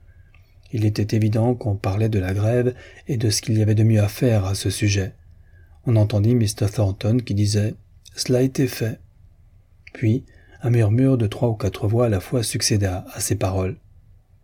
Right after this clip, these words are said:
Tous ces arrangements ont été pris. Quelques doutes furent émis, quelques difficultés soulevées par Mister Hickson, qui prit le bras de Mister Thornton pour mieux le pénétrer de ses paroles.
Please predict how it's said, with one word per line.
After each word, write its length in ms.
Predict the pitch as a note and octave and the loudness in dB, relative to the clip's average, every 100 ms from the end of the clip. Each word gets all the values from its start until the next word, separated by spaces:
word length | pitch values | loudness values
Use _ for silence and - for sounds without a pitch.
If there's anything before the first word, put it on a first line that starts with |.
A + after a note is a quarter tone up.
| _ _ | _ _
Tous 120 | - D3+ | -2 0
ces 220 | C#3+ B2 | 0 0
arrangements 480 | A#2 A#2+ A#2 B2+ C#3 | 0 0 2 2 2
ont 60 | |
été 200 | C3 D3+ | 2 0
pris. 320 | D3 B2+ A#2+ - - - - - - - - - - - - - | -2 -2 -4 -6 -16 -20 -20 -20 -20 -20 -20 -20 -20 -20 -20 -8
Quelques 260 | G#2+ G#2 G#2+ | -6 -2 2
doutes 280 | A2+ B2+ - | 2 2 0
furent 200 | G#2 - | -8 -2
émis, 380 | G#2+ G2+ B2+ C3 - - _ | 2 4 4 2 -6 -20 _
quelques 280 | - G2 - | -6 -4 0
difficultés 600 | G#2 G#2 - - F#2+ C3 | 0 0 -2 -4 -2 2
soulevées 420 | C3 - G2 A2+ B2+ | 2 2 0 2 0
par 180 | G#2+ | 0
Mister 320 | G2+ F#2+ - G2+ | 0 -2 -2 -2
Hickson, 440 | G#2 - G2+ G#2+ C3 - - - - | -2 -2 -2 -2 -4 -8 -20 -20 -20
qui 140 | - G#2+ | -6 -6
prit 200 | - G#2+ | -2 0
le 120 | G2+ | 2
bras 220 | G#2 A2 | 2 2
de 100 | A2+ | 2
Mister 320 | G2+ F2+ - F#2+ | 0 -2 -6 -6
Thornton 540 | - G2 F#2+ A#2 B2+ A#2 | -2 -2 0 0 0 0
pour 140 | G2 | 0
mieux 180 | G#2+ A2+ | 2 2
le 100 | G#2 | 2
pénétrer 460 | - G2 - B2 | 2 0 0 0
de 120 | A#2 G2+ | 2 0
ses 160 | - | 0
paroles. 400 | G2 F#2+ F#2 G#2 | -2 0 -2 -4